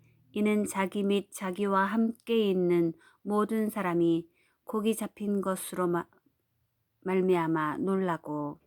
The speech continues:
세베대의 아들로서 시몬의 동업자인 야고보와 요한도 놀랐음이라.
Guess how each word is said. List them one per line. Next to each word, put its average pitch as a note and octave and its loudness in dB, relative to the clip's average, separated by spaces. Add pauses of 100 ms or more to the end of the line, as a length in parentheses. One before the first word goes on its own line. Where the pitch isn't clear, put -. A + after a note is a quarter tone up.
(1080)
세베대의 G#3 0 (220)
아들로서 F3+ 0
시몬의 A3 0
동업자인 F3 0
야고보와 F3+ -2
요한도 E3+ -2
놀랐음이라. D#3+ -6